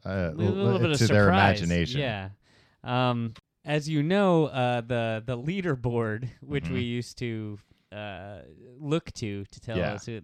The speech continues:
Speaker 2: that, that was stolen by my, uh, twin brother Jim
Speaker 1: <laughs> Right. Yeah.
Speaker 2: earlier in the series.
Speaker 1: Mm-hmm.
Speaker 2: Um, so we haven't checked.
Speaker 1: Everybody knows that, Tim. They've been following along.
Speaker 2: Yeah, we haven't checked the leaderboard. Uh,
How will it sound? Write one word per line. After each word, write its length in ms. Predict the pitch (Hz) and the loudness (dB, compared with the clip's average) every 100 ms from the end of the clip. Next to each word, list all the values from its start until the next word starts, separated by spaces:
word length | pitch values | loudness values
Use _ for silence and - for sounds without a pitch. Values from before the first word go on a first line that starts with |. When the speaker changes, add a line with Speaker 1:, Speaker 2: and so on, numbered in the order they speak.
| 107 | -8
Speaker 2:
that, 280 | 123 117 110 | -6 -6 -4
that 220 | 127 135 | -4 -4
was 100 | 123 | -6
stolen 540 | - 131 135 120 117 | -4 -2 0 -2 -4
by 240 | 113 107 107 | -4 -6 -6
my, 420 | 107 104 104 104 | -6 -6 -8 -8
uh, 440 | 110 107 104 101 123 | -10 -12 -12 -14 -16
twin 260 | - 147 135 | -10 -8 -6
brother 320 | 127 123 110 | -4 -4 -4
Jim 460 | 110 139 123 101 110 | -4 -2 -2 -2 -4
Speaker 1:
<laughs> 60 | 85 | -4
Right. 460 | 127 101 87 71 - - | -4 -2 -2 -4 -10 -10
Yeah. 120 | 80 | -2
Speaker 2:
earlier 400 | 135 131 123 113 | 0 0 -2 -4
in 160 | 107 104 | -6 -8
the 60 | |
series. 560 | - 110 98 98 104 - | -10 -8 -8 -8 -10 -4
Speaker 1:
Mm-hmm. 340 | 107 98 117 123 _ _ _ _ _ - | 0 0 0 -4 _ _ _ _ _ -8
Speaker 2:
Um, 400 | 139 139 139 135 | -4 -2 -2 -4
so 200 | - 180 | 0 2
we 100 | 170 | 4
haven't 300 | 214 262 190 | 2 0 -2
checked. 180 | - 190 | 0 2
Speaker 1:
Everybody 460 | 180 185 160 151 147 | 2 2 0 0 0
knows 320 | 131 127 113 | 0 0 0
that, 240 | 123 113 | 0 0
Tim. 240 | - 127 127 | 0 -2 0
They've 140 | 127 | 0
been 160 | 139 123 | -2 0
following 420 | 127 123 113 107 | 0 2 2 2
along. 380 | 101 98 107 117 | 0 0 0 2
Speaker 2:
Yeah, 160 | 269 | 4
we 100 | 208 | 4
haven't 220 | 175 180 | 4 0
checked 260 | 185 208 - | -2 -4 -2
the 100 | 196 | -4
leaderboard. 800 | 233 294 247 147 139 139 143 135 | -2 0 0 0 0 0 -2 -4
Uh, 520 | 143 139 135 135 | -2 0 0 -2